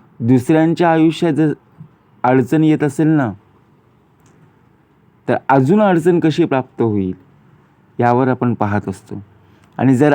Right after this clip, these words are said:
आपल्याला जर अडचण आली, ज्याप्रमाणे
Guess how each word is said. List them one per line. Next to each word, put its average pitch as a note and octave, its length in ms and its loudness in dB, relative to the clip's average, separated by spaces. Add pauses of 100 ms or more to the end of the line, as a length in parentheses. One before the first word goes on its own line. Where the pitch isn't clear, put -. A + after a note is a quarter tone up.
आपल्याला D#3 420 2
जर G3 200 2
अडचण D#3 400 2
आली, A#2+ 380 0 (3000)
ज्याप्रमाणे C#3 680 2